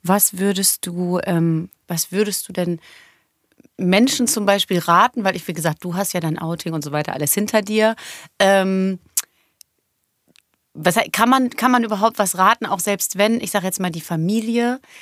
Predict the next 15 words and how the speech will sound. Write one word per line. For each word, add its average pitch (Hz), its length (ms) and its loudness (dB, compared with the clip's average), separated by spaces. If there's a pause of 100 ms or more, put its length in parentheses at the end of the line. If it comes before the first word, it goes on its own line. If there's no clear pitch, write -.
(200)
ähm, 196 220 2
nicht 202 180 -2
wirklich 208 220 0
dahinter 208 400 0
steht? 214 340 2 (680)
Denkst 202 320 2
du 214 80 -4
trotzdem 220 440 0
irgendwie, 196 200 -2
dass 185 180 0
es 185 100 -2
irgendwie 185 260 -4
natürlich 175 420 -4
irgendwie 160 280 -4
es, 156 180 -4